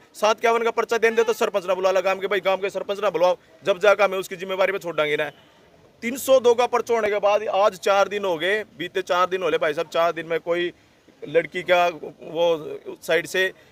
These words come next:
आज हम आए हैं बड़ी मुश्किल से, मतलब एक गाँव राम सारा जुड़ के आया, भाई लड़की को न्याय, न्याय मिलेगा ही नहीं कहीं। लेकिन ये स-, जो डिपार्टमेंट पूरा बिका हुआ है, बिल्कुल ये अपने मतलब काम से, अ,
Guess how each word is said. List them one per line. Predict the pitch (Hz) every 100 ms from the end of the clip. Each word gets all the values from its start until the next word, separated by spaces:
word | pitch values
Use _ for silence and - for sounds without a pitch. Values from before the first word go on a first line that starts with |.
| _
आज | 156 170 175
हम | 180 147
आए | 143
हैं | 156
बड़ी | 165 165
मुश्किल | 160 - 160
से, | 170
मतलब | 170 170 170
एक | 151 151
गाँव | 160 170
राम | 160 160
सारा | - 156
जुड़ | 156 151
के | 143
आया, | 151 165
भाई | 170
लड़की | 160 156 156
को | 165
न्याय, | 160 143 147 151
न्याय | 151
मिलेगा | 151 160 170
ही | 151
नहीं | 165
कहीं। | 175 160 - - 131
लेकिन | 156 160 175
ये | 170
स-, | 165
जो | 170 156 165 165 160 143 143
डिपार्टमेंट | 143 151 151 160
पूरा | 156 135
बिका | 131 127 160
हुआ | 160 156 165
है, | 165 - - - - -
बिल्कुल | 151 151 175 165 - - - - - - - - -
ये | 170 185
अपने | 165 180 175 180
मतलब | 170 165 170
काम | 208 175
से, | 156
अ, | 180